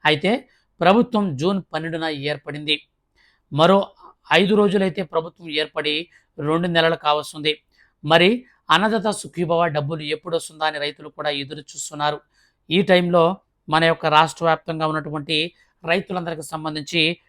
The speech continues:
ఒక అప్‌డేట్‌ని మన యొక్క రాష్ట్ర ప్రభుత్వం ప్రకటించింది. ప్రత్యేకంగా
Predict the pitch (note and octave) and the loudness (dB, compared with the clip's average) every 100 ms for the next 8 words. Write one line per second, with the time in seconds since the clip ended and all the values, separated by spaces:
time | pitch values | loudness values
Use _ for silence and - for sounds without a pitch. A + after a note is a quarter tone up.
0 | _ E3 E3 E3+ C3+ C#3 D#3 - F3+ D4 | _ -4 0 4 4 4 0 0 -2 -2
1 | - _ _ D#3 D#3+ D#3+ D3+ D3 D#3 D3+ | -6 _ _ -2 -2 -2 -4 -4 -6 -10
2 | C#3+ D#3+ D3 D3 D3 C#3+ C#3+ D3+ - _ | -10 -10 -8 -6 -6 -12 -4 -2 -2 _
3 | _ _ _ _ D#3+ D#3 F3 E3 E3+ D#3+ | _ _ _ _ 0 2 4 2 2 2
4 | F3 | 2